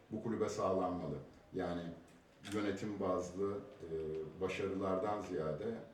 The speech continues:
artık bu kulüp kendi ayakları üzerinde duran bir, e, kulüp haline gelmeli. E, bu çağrıyı da tekrar yapıyorum.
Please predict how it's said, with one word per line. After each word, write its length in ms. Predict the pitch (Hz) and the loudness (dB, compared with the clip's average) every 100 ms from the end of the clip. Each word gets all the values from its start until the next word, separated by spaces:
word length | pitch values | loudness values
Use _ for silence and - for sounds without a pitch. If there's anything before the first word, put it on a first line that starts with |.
| - | -6
artık 340 | 87 85 - 101 | -4 -4 -6 -8
bu 100 | 98 | -6
kulüp 240 | 101 - | -6 -4
kendi 240 | 107 92 98 | -2 0 2
ayakları 400 | 92 - 95 95 | 2 2 0 -2
üzerinde 540 | 92 92 87 95 90 | -2 -2 0 -2 -2
duran 400 | 90 98 95 80 | 0 0 0 0
bir, 120 | 87 | -2
e, 340 | - - - 76 69 67 73 - | -4 -8 -12 -10 -8 -8 -10 -10
kulüp 220 | - - | -10 -4
haline 300 | 73 73 71 73 | -2 -2 -4 0
gelmeli. 440 | 76 73 73 76 - - - - - - - | 0 0 -2 -6 -8 -14 -20 -20 -20 -18 -4
E, 220 | 90 90 90 - - 110 98 | 2 2 2 -2 -10 -10 -4
bu 100 | 113 | 0
çağrıyı 400 | 123 113 113 113 | 4 6 8 6
da 100 | 123 | 4
tekrar 420 | 127 - 113 95 | 4 4 4 6
yapıyorum. 500 | 92 90 90 95 113 | 4 4 2 2 0